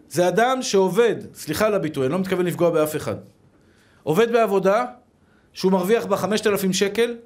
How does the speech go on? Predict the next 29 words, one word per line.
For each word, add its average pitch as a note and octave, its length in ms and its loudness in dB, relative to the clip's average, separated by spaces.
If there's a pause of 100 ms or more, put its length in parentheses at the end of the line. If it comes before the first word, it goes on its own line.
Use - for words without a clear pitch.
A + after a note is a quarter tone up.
(480)
אין B3 140 0
לו B3+ 120 2
מה A#3+ 140 2
לאכול A#3 640 0
ולא G#3+ 580 0
מנסה A#3+ 720 0
להכניס A3 720 -2
עוד C4+ 340 2
הכנסה G3 520 0
נוספת A3 520 -2
הביתה. D#3+ 380 -2 (1600)
אולי A#3 240 4
זה A#3 100 0
ייראה A#3+ 220 2
לכם B3 260 0
שונה A3+ 280 2
מכל B3 240 0
מה B3 60 0
שלימדתי A#3 440 -2
אתכם F#3 240 -2
עד D3+ 100 -2
עכשיו, D#3 320 -2 (600)
אבל D3+ 140 -2
אני E3 140 0
אסביר E3+ 260 0
את F3+ 80 -2
הדברים C#3 340 -4
שלי. G2 280 -10
כלומר, F#3 380 2